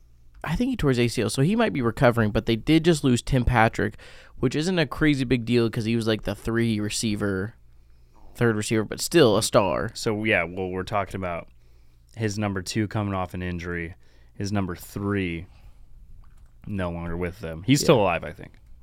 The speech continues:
Speaker 2: just
Speaker 1: Yeah.
Speaker 2: no longer with the team. Um, and so he's all, all he's got is Jerry Jeudy and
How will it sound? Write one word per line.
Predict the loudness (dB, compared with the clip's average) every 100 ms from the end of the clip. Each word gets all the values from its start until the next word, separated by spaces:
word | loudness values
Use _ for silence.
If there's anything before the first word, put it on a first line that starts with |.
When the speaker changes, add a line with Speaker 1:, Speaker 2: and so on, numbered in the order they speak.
| -16
Speaker 2:
just | -10 -2
Speaker 1:
Yeah. |
Speaker 2:
no | 0
longer | 0 -2 -6
with | -10
the | -12
team. | -12 -12 -18 -20 -20 -20 -20 -2
Um, | 2 4 4 0 -6 -14 -20 -20 -20 -20 -20 -20 -20 -20 -20 -20 -20 -20 -20 -20
and | -12 -10 -10
so | -8
he's | -8 -8
all, | -8 -10 -8
all | -10
he's | -8
got | -8 -6
is | -8
Jerry | -10 -6 -6 -6
Jeudy | -8 -6 -4 -4 -4 -6 -8
and | -10 -8 -8 -8 -8 -10